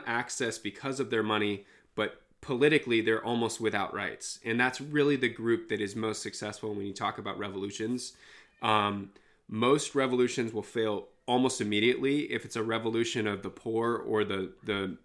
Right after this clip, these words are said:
lower middle class. If you have that upper middle class that has wealth, revolutions generally, uh, last a bit longer, longer and have a bit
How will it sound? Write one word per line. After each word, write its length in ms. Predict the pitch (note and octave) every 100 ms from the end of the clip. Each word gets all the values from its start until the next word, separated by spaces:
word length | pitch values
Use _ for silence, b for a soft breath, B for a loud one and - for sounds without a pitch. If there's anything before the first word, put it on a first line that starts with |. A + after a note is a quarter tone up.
| _ -
lower 340 | A#2 A#2 A2
middle 220 | G#2 G#2 G2+
class. 480 | G2 D#2+ - - - B B B B
If 160 | - A2+
you 80 | B2
have 80 | A#2
that 200 | G2 -
upper 220 | D#3 D#3
middle 220 | B2 A#2
class 360 | G#2+ G#2+ G#2+ G#2+
that 100 | F#2+
has 240 | A2+ G#2+ G2+
wealth, 480 | A2+ A2+ G#2+ - _ b b b -
revolutions 640 | A2 G#2+ A2 - G#2+ -
generally, 680 | A2+ G#2+ G#2+ G#2 G2 F#2+ - -
uh, 220 | G2+ G2
last 400 | G2 G#2 G2+ -
a 60 | G#2
bit 180 | G2+ G2
longer, 420 | G2 G2+ G2+ G#2
longer 380 | A2 A2 G#2+ G2
and 100 | G2
have 180 | G2+ G2
a 60 | G2
bit 280 | F#2 D#2+